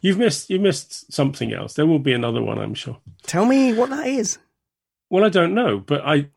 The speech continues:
Speaker 1: I did hear of one in Colombia, which sounds very serious and very sensible.
Speaker 2: Oh, yeah.
Speaker 1: Uh, the, the, the problem is that most of the countries in the Americas beyond the U S,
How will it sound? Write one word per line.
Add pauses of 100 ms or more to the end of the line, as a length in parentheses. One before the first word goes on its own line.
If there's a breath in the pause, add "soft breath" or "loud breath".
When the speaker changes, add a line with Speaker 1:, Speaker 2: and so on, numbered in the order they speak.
(120)
Speaker 1:
I
did
hear
of
one
in
Colombia, (160)
which
sounds
very
serious (160)
and
very
sensible. (160)
Speaker 2:
Oh,
yeah. (180)
Speaker 1:
Uh,
the,
the, (140)
the
problem
is
that
most
of
the
countries
in
the
Americas
beyond
the
U
S,